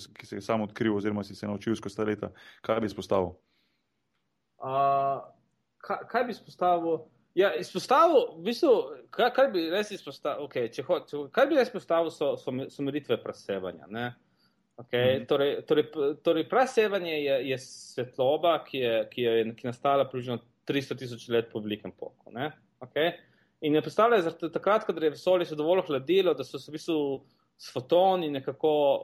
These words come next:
Speaker 2: odklopili od materije in začeli potovati proti nam, ne. Kar je fascinantno, zaradi tega dejstva, da so ljudje napovedali, da ta stvar je,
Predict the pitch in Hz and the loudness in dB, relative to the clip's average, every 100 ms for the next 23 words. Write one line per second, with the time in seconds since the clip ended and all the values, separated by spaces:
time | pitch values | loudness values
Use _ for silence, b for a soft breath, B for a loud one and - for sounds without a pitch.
0 | - 131 - 156 185 190 139 127 147 135 | -6 -8 2 4 4 2 -4 -2 -2 -2
1 | 123 - 123 117 _ - 120 113 110 - | -6 -6 -6 -8 _ -12 -4 -2 -2 -6
2 | - 104 92 - 123 151 _ _ _ _ | -18 -16 -16 -16 -14 -14 _ _ _ _
3 | _ _ - 285 330 247 240 254 226 156 | _ _ 2 2 4 0 2 2 0 -2
4 | 156 202 185 190 190 151 - 147 123 123 | -4 -2 0 -2 -4 -6 -2 -2 -2 -2
5 | 151 175 165 - _ - 127 135 151 151 | 4 4 2 -6 _ -8 -6 0 0 0
6 | 135 127 123 143 - 131 110 104 135 | -4 -4 -4 -6 -4 -8 -6 -4 -2